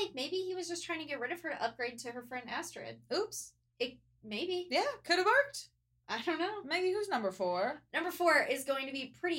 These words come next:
Speaker 1: easy. This one makes sense for me, but it's gonna be, have to be Amberly.
Speaker 2: Oh, it makes sense for me too. Amberly, one, sucks.
Speaker 1: I have big, on great authority from my brain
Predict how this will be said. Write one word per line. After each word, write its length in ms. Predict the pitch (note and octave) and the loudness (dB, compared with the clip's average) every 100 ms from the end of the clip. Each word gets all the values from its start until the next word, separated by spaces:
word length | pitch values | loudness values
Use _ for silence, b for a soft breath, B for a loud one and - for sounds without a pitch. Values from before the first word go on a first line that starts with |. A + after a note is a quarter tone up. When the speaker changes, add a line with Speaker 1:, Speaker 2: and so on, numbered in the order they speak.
| - | -2
Speaker 1:
easy. 280 | A#3 A#3+ A#3+ | -6 -6 -6
This 260 | G#3+ C#4 - | -4 -4 -2
one 140 | C4 | -4
makes 200 | A#3+ A3+ | -4 -4
sense 240 | - G#3+ A3 | -4 -6 -6
for 120 | A3 | -6
me, 280 | A3 A#3+ G#3 | -4 -4 -2
but 120 | G#3+ | 0
it's 180 | G3 A3+ | 0 -2
gonna 140 | D4 | -8
be, 140 | C#4 C4+ | -10 -8
have 180 | C4+ C#4 | -6 -8
to 80 | C4+ | -8
be 160 | C#4+ | -4
Amberly. 380 | - F4 A3 F#3+ | -2 -2 -2 6
Speaker 2:
Oh, 240 | C4+ E4+ E4 | 10 10 10
it 60 | |
makes 160 | D#4+ D#4+ | 6 2
sense 220 | F#4+ F4+ | 0 -2
for 80 | E4+ | -2
me 200 | F4 F4+ | -2 -2
too. 280 | E4+ F#4 E4+ | 2 2 4
Amberly, 420 | B3 D4 F#4 F#4 | 2 2 2 2
one, 360 | G#3 G3+ G#3 F#4 | 4 2 2 -2
sucks. 640 | - F3 D#3 - - - _ _ _ _ _ _ _ _ | -4 2 2 2 -4 -12 _ _ _ _ _ _ _ _
Speaker 1:
I 120 | C4+ E4 | 12 12
have 320 | F4 E4+ C4 - A3 - - - | 12 10 8 -6 -12 -14 -8 2
big, 300 | D#4 F4 D#4+ - | 6 6 4 2
on 260 | B3+ C#4+ C#4 G#3 G#3+ | 4 4 4 -2 0
great 340 | B3+ C4+ G4 | 4 6 6
authority 680 | F#4+ - D4 C4+ A#3 A3 G#3 | 4 0 2 4 4 0 -6
from 260 | - A#3+ | -4 -2
my 160 | A#3 G#3 | 2 2
brain 480 | G#3 A3+ A3+ G#3 | 2 0 0 -4